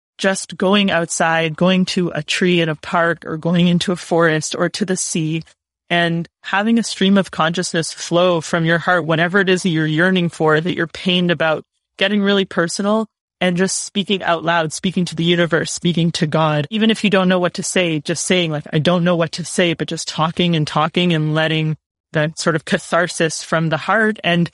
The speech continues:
specifically doing that in nature. You know, <laughs> Reb Leibush Hundert used to, ha-, or I'm sure he still has a strong hitbodedut practice, but he was living in Montreal. And so sometimes his hitbodedut would be on the mountain in the forest.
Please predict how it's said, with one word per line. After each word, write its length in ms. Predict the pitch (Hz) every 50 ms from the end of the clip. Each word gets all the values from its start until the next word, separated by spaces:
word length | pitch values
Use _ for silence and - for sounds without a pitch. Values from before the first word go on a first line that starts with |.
| - - - -
specifically 680 | - - - 220 190 - 247 226 - 247 - 247 226 220
doing 300 | 180 202 196 202 196 190
that 260 | 185 180 180 185 -
in 160 | 190 180 175
nature. 360 | 175 180 185 - - 165 147
You 140 | 151 180 208
know, 240 | 208 208 185 170 - _ _ - 214 185
<laughs> 280 | - 226 202 - - -
Reb 240 | 180 - 190 175 165
Leibush 360 | 185 185 185 170 190 180 -
Hundert 420 | - 180 175 165 165 160 165 - - -
used 280 | - 202 196 202 - -
to, 60 | 196
ha-, 120 | 175 214 - -
or 180 | - 202 180 175
I'm 160 | - 196 185
sure 220 | 180 - - 196 196
he 100 | 208 196
still 200 | - - 185 170
has 220 | - 180 180 175
a 80 | 180 170
strong 440 | - - 170 160 165 170 165 170 - - _ _
hitbodedut 520 | - 202 170 - 208 226 247 208 185 185 -
practice, 400 | - 170 156 151 - 175 165 -
but 100 | - 180
he 80 | -
was 140 | 208 196 165
living 180 | 196 196 208 202
in 80 | 190
Montreal. 640 | 180 175 170 - - 165 165 170 165 147 143 156 - _ _ _ _ _ _ _ _ -
And 160 | - 185 185 -
so 400 | - 185 175 175 170 170 170 - -
sometimes 720 | - 220 208 208 - 202 180 175 175 175 185 190 - - - _
his 200 | - - 196 175
hitbodedut 540 | - 208 170 - 180 170 175 165 160 170 165
would 140 | 143 170 156
be 140 | 156 175 170
on 120 | 170 175
the 60 | 180
mountain 400 | 170 160 156 160 165 - 190 175
in 60 | 170
the 60 | 160 151
forest. 600 | - - 156 143 - 233 285 277 - - -